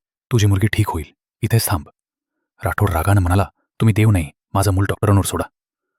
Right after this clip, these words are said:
तेव्हा साधू म्हणाले, "माझं काही देणं घेणं नाही, फक्त श्रद्धा ठेव." राठोड थांबला आणि मंदिराच्या दिशेनं चालू लागला.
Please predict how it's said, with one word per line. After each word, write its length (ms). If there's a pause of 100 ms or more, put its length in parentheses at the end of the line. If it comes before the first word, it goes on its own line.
(320)
तेव्हा 160
साधू 200
म्हणाले, 280 (560)
"माझं 140
काही 180
देणं 180
घेणं 160
नाही, 160 (680)
फक्त 200
श्रद्धा 340
ठेव." 160 (840)
राठोड 300
थांबला 300 (360)
आणि 100
मंदिराच्या 420
दिशेनं 240
चालू 200
लागला. 220